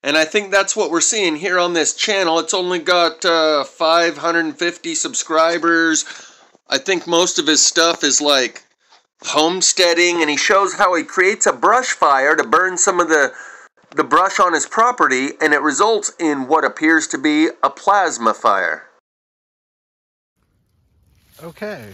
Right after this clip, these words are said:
Speaker 2: well, let's see. It's Christmas. Got that big, huge fire going.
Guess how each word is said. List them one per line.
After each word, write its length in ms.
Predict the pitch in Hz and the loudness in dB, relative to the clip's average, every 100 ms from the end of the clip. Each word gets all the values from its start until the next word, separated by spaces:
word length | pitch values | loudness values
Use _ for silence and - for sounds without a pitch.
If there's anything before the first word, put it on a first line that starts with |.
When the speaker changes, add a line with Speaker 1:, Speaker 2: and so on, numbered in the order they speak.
| 95 | -16
Speaker 2:
well, 340 | 131 156 185 | -12 -10 -10
let's 240 | 170 151 - | -12 -14 -14
see. 300 | 175 117 98 - - | -12 -12 -12 -20 -20
It's 160 | 208 208 | -20 -20
Christmas. 540 | - 190 - 139 139 _ _ _ _ _ _ _ _ _ _ _ _ | -14 -14 -14 -18 -20 _ _ _ _ _ _ _ _ _ _ _ _
Got 220 | 127 127 | -20 -20
that 280 | - 98 87 | -20 -20 -20
big, 240 | 135 147 139 | -20 -20 -20
huge 360 | 139 131 120 | -20 -20 -20
fire 320 | - 143 123 | -20 -18 -18
going. 420 | 92 90 90 95 | -20 -20 -20 -20